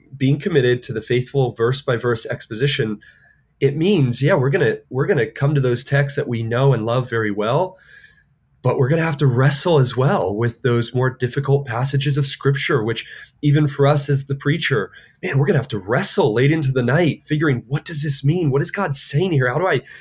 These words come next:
how do I express this and explain this, wh-, which is properly, um, representing God's word?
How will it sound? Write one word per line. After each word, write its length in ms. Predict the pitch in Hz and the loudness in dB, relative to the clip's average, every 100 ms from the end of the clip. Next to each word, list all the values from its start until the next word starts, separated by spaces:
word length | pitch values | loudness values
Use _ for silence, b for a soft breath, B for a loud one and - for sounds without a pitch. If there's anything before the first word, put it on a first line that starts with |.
| B | B
how 100 | - | 2
do 80 | 202 | 4
I 40 | |
express 600 | 139 - - - 143 190 | 4 0 -6 0 0 0
this 160 | - 139 | -6 -6
and 60 | 107 | -8
explain 540 | - - 131 147 214 | -8 -8 -2 0 2
this, 180 | 117 - | 0 -2
wh-, 180 | 120 - | -8 -4
which 240 | 123 - | -4 -2
is 160 | 131 - B B B | -4 -4 B B B
properly, 600 | - 156 185 143 127 120 B B - | -2 2 4 4 4 0 B B -4
um, 360 | 110 104 - _ _ _ _ - - | -2 -2 -6 _ _ _ _ -14 0
representing 840 | 131 139 131 104 113 165 117 101 - - - - | 2 2 0 2 2 2 0 -4 -10 -14 -14 -10
God's 360 | - 123 117 - | -2 0 0 0
word? 280 | 170 143 | 0 0